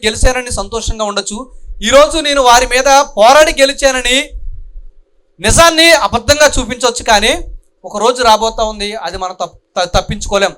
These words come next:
అందుకనే జఫన్యా గారు ఒక మాటను చెప్తూ ఉంటారు బైబిల్ గ్రంథంలో, "ఒక రోజు వస్తదే, ఆ రోజు రాకముందే మీ మనస్సును మార్చుకోండి, దేవుడిచ్చిన అవకాశాన్ని వినియోగించుకోండి,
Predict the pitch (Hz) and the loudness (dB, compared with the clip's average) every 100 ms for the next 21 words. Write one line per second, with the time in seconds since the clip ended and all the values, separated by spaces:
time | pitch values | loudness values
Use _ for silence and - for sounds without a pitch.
0 | _ 170 208 226 202 320 - _ _ _ | _ -14 -8 -4 -2 -4 -6 _ _ _
1 | _ _ 202 220 320 311 277 262 262 220 | _ _ -6 -4 -4 -2 0 2 0 0
2 | 208 226 247 - - 214 214 220 214 - | 0 -2 -4 -8 -6 -4 -2 0 0 0
3 | - 185 214 220 208 202 180 196 349 - | -4 -6 -6 -8 -8 -8 -2 0 0 -2
4 | - - - - - - - - - - | -12 -16 -16 -14 -12 -12 -14 -16 -16 -10
5 | 220 226 254 269 311 330 285 - - 254 | -4 2 6 6 6 4 4 2 2 4
6 | 294 294 202 233 254 269 247 214 220 233 | 4 4 4 6 6 6 6 4 2 -4
7 | 220 226 269 277 - - 208 214 202 - | -2 2 2 2 -8 -10 -4 -2 -2 -4
8 | 226 202 196 - 220 202 208 285 - - | 0 0 0 -4 -8 -6 -6 -6 -12 -12
9 | - - _ - - - 330 349 320 277 | -12 -14 _ -14 -2 2 4 4 0 -2
10 | 240 233 247 254 233 220 226 220 226 - | -2 0 0 -2 -4 -4 -2 -4 -6 -6
11 | 208 196 220 269 | -4 -2 -4 -4